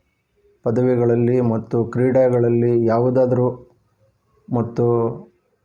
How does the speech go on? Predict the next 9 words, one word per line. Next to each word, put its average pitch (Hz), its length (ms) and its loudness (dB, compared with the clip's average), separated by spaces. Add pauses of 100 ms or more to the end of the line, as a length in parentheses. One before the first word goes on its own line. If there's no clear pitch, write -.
(380)
ಕ್ಷೇತ್ರದಲ್ಲಿ 117 640 0
ಇವರು 117 280 0
ಹೆಚ್ಚಿನ 123 400 -2
ಸಾಧನೆಯನ್ನು 117 920 -2
ಮಾಡುತ್ತಾರೆ. 110 500 -2
ಚಂದ್ರ 131 400 0
ವಾಯುತತ್ವ 123 760 -2
ರಾಶಿಯಲ್ಲಿದ್ದಾಗ, 113 680 -2 (720)
ಆ, 120 80 -2